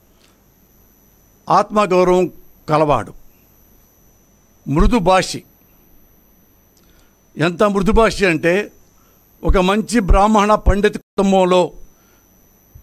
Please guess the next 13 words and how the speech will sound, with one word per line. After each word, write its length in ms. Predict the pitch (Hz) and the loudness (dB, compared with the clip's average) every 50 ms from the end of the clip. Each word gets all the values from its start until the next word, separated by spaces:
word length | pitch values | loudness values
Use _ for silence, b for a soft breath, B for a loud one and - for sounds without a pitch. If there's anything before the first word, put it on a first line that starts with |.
| _ _ _ _ - | _ _ _ _ -4
ఉన్నవాళ్ళు 680 | 160 185 196 196 190 185 190 190 196 185 175 180 - - | -2 0 0 0 2 2 2 0 0 0 -2 -6 -6 -4
ఎలా 420 | - 175 185 208 226 233 240 240 196 180 | -2 0 2 2 4 2 2 0 0 -2
అపశబ్దం 720 | 175 185 202 247 226 - 233 202 185 165 190 254 247 240 | -2 0 0 0 0 0 -2 -4 -4 -4 -2 -2 0 2
కూడా 220 | 233 226 226 226 | 2 2 2 2
లేకుండా 600 | 220 208 202 196 180 185 196 196 185 185 196 190 - - | 2 2 0 0 -2 -4 -2 0 0 0 0 0 -4 -8
మాట్లాడుకుంటారో, 1000 | 165 156 165 175 175 - 185 180 175 - - 175 156 160 156 147 147 165 190 202 b b b b b b b b b b b b _ - | -4 -2 -2 -2 0 0 -2 -2 -2 -2 -6 -6 -4 -2 -2 0 0 0 -2 -4 b b b b b b b b b b b b _ -4
అలాగా 680 | 165 185 202 208 214 190 202 175 170 175 185 196 202 - _ _ _ _ _ _ _ _ _ - | -2 0 2 0 0 0 0 2 2 2 2 0 -2 -6 _ _ _ _ _ _ _ _ _ -10
ఒక 140 | 170 - 208 | -4 0 0
అపశబ్దం 680 | 180 190 208 196 - - 269 254 202 196 269 262 262 | 2 2 2 4 4 4 2 2 0 0 0 0 2
కూడా 180 | 247 254 233 226 | 2 2 4 4
ఎప్పుడు 540 | 226 220 226 - - - 262 285 247 156 - - _ _ _ _ _ _ _ _ _ _ _ _ _ _ _ _ _ _ _ _ _ _ _ - | 2 2 0 -6 -4 -2 0 0 0 -2 -6 -12 _ _ _ _ _ _ _ _ _ _ _ _ _ _ _ _ _ _ _ _ _ _ _ -2
ఆ 180 | 170 190 180 | 0 0 0
న-, 160 | 170 180 175 | -2 -4 -8